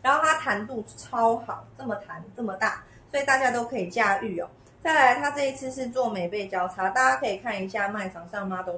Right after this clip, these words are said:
穿搭会比较来得清楚哦。来，黑色一样，有没有看到这边有一层网纱？它前面其实就帮大家胸口做了一点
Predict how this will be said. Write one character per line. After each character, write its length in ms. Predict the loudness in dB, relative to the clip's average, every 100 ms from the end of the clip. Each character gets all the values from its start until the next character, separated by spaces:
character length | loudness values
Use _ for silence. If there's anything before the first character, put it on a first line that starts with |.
| -8
穿 160 | -8
搭 220 | -6 -6 -8 -18 -12 2
会 120 | 2
比 160 | 2 0
较 200 | 2 2
来 140 | 2
得 120 | 0
清 300 | -2 -4 -6
楚 220 | -8 -8 -6
哦。 160 | -6 -10 -20 -20 0
来， 300 | 4 4 4
黑 300 | 0 0 2
色 220 | 2 2
一 140 | 2
样， 260 | 2 2 0
有 60 | 2
没 60 |
有 120 | 4 4
看 120 | 4
到 140 | 6 6
这 80 | 4
边 180 | 0 0
有 120 | 0
一 80 | -4
层 240 | -6 -2
网 240 | -2 -2 -8
纱？ 380 | 2 4 4 0 -18 0
它 120 | 2
前 260 | 2 0 -2
面 160 | -4
其 160 | -4 -6
实 140 | -6
就 140 | -4 -2
帮 220 | -2 -2
大 80 | -2
家 140 | -2
胸 280 | -2 -4 -4
口 100 | -6
做 200 | -4 -2
了 120 | 0 0
一 40 |
点 220 | -2 -8